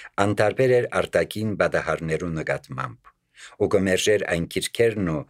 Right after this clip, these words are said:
բարբերականները, որոնք առաջարկվեին իրեն։ Հիվանդանոց քալեն աստին, բացի անգողին չմտնելու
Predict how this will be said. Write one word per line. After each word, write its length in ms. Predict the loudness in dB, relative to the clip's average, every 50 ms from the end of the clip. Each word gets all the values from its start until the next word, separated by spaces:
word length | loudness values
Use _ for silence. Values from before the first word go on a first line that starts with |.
| _
բարբերականները, 1000 | _ 0 0 0 0 0 0 2 2 2 0 -2 -2 -2 -2 0 0 2 2 0 -2 -4 -12 -20 -20 -20 -6 _
որոնք 420 | 2 4 4 4 2 2 0 2
առաջարկվեին 880 | 2 2 2 0 0 0 0 -2 -2 -4 -2 0 0 0 0 -2 -6 -8
իրեն։ 320 | -10 -12 -12 -14 -16 _ _ _ _ _ _ _ _ _ -20 -20 -20 -20
Հիվանդանոց 760 | _ -4 -2 2 2 2 2 2 0 0 2 2 0 -2 -4 -6
քալեն 440 | -2 0 2 2 2 2 0 0 -2
աստին, 520 | -2 -2 -2 -2 -2 -4 -2 -2 -2 -2 -4 -8 _ _ -20 -20 -20 -20 _
բացի 420 | _ 0 0 2 2 0 0 0 0 0
անգողին 540 | 0 -2 0 0 2 2 2 2 0 -2 -2
չմտնելու 680 | -2 -2 -2 -2 -2 -2 -4 -4 -4 -4 -2 -2 -2